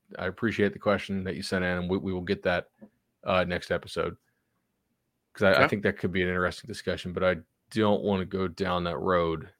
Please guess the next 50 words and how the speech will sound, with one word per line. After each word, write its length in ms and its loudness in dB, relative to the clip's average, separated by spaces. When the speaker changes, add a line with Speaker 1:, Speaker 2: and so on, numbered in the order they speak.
Speaker 1:
without, 440 2
like, 160 0
laying 220 -4
out 120 -6
some 140 -16
context 400 -12
for 180 -4
it. 100 -6
It, 60 -6
it 140 -8
shouldn't, 300 -6
it 80 -10
shouldn't 180 4
be 80 0
something 320 -4
we 80 -6
just 180 -10
throw 240 0
at, 60 -2
like, 160 -4
a 40 -18
little 140 -6
flippantly 440 -6
at 80 -8
the 120 -6
end 240 -6
of 160 6
an 60 10
episode, 400 4
I 60 -2
would 120 -10
say. 120 -10
Uh, 120 -8
Speaker 2:
Awesome, 280 10
man. 160 12
Uh, 280 10
unless 260 2
you've 140 2
got 120 6
anything 360 2
else, 440 -2
I 60 -18
think 140 -8
that'll 160 4
be 220 2
it 240 4
for, 400 2
uh, 100 6
this 260 -2
Nolecast. 640 -2